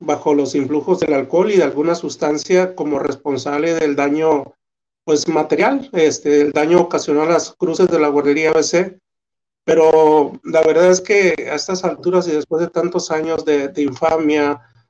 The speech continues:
de engaños, de mentiras, es más difícil o es más fácil dudar que creer. Sinceramente, no es tan sencillo decir, "Sí, fue obra de, de un, de un vándalo,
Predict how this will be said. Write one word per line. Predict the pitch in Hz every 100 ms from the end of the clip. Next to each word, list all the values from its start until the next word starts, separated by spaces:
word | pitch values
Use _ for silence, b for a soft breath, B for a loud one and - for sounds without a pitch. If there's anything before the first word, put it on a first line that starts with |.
| _ -
de | 147 147
engaños, | 147 151 156 151 151 147 131
de | 151
mentiras, | 147 135 139 160 160 147 - _ _ _ _ _ -
es | 160
más | 180 185
difícil | 185 202 185 - 196 196
o | 160
es | 175
más | 208 208
fácil | - 208 214 190 139 127 -
dudar | 147 151 202 214 _ -
que | 160
creer. | - 139 131 123 120
Sinceramente, | _ 143 131 151 160 147 143 139 160 139 - _ _ _ _
no | 160
es | 160
tan | 196 180
sencillo | 165 135 165 170
decir, | 156 175 175
"Sí, | - 226 - -
fue | 175
obra | 180 175 180
de, | 165 135 127
de | 139 143
un, | 143 143
de | 143
un | 147
vándalo, | 156 180 185 170 165 175